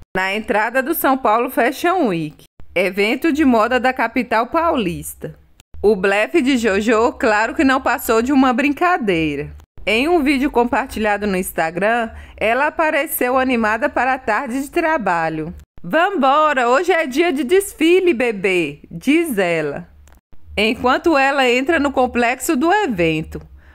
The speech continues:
um popular a aborda crendo que se trata de uma integrante do Fat Family.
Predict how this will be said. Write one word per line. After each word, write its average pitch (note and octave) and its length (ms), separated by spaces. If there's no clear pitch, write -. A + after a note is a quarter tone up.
um A3+ 140
popular C4+ 760
a D4 60
aborda A#3 520
crendo D#4+ 540
que F4 200
se E4 200
trata C4 480
de C4+ 100
uma C4+ 160
integrante C4 600
do B3+ 100
Fat C4+ 340
Family. E3+ 720